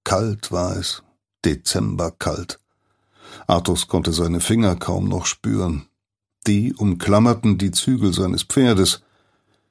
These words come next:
Er ritt neben Kay, seinem Bruder. Vor ihnen saß ihr Vater, Sir Ector, auf seinem starken Hengst.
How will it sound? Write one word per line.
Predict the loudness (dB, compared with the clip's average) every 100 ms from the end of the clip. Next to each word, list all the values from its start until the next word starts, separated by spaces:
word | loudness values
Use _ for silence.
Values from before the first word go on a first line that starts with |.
| _ _ 0
Er | 2 4
ritt | 2
neben | 0 0 0 -2 -2
Kay, | 0 2 2 2 0 -6 -16
seinem | -10 -4 -2 -2
Bruder. | -2 -2 0 2 0 -4 -14 _ _ _ _ _ _ _ _
Vor | 2 4 4
ihnen | 4 2 2
saß | 2 0 -2
ihr | -4 0
Vater, | 4 6 6 2 0 0
Sir | 0 0 0 -2
Ector, | -4 -4 -2 -2 -2 -4
auf | -6
seinem | -2 -2 -2 -2 -4
starken | -2 -2 -4 -8
Hengst. | -4 -4 -4 -8